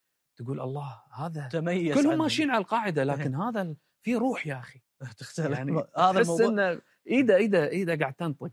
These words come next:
Speaker 1: يعني.
Speaker 2: إذن هذا السر اللي نتكلم عنه في هذا البرنامج.
Speaker 1: طبعا.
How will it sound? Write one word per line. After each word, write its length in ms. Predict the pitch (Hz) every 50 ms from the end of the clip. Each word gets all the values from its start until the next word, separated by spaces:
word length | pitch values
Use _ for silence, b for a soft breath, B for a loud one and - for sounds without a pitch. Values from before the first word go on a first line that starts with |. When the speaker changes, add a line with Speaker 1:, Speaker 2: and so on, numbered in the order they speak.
| _
Speaker 1:
يعني. 180 | 123 110 104 151
Speaker 2:
إذن 180 | 156 175 185 -
هذا 240 | 160 208 233 208
السر 400 | 190 - - - - 208 247 240 226 -
اللي 140 | 185 180
نتكلم 460 | 185 185 180 - - 214 214 202 190 180
عنه 200 | 202 220 226 208
في 160 | - 185 175
هذا 140 | 180 151 139
البرنامج. 540 | 123 123 117 113 110 104 98 113 127 127
Speaker 1:
طبعا. 140 | 123 131 135